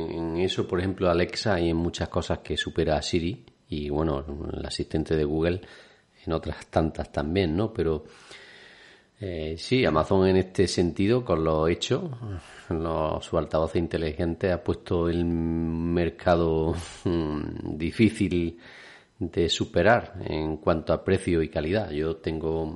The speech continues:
varios dispositivos de estos en casa y puedo decir que suenan bastante bien. Hombre, en sonido, el, <laughs> el de Apple,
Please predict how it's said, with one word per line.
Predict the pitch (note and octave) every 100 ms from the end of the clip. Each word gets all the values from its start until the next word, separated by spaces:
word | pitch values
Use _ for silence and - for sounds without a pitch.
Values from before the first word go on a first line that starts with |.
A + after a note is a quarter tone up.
| D#2
varios | D#2+ E2
dispositivos | D2+ - E2 E2 - D#2 D#2 D#2 -
de | -
estos | - F#2+ C3 - _ _ _ _ _
en | F2+ D2+
casa | - D#2+ - G#2
y | - D#2
puedo | - D2+
decir | C#2+ E2+ D2
que | E2+
suenan | - D#2 D2 C#2
bastante | C#2+ - C2+ D#2
bien. | F2+
Hombre, | D#2+ D2 C2+ - _ _ - - -
en | E2+
sonido, | D2+ E2+ E2 F2+ F#2+ E2+ - - - _ -
el, | D#2+ D#2 F2+ G2 - - -
<laughs> | G2+ F#2+ - - - - - -
el | F2+ F2
de | E2+ F2
Apple, | E2+ -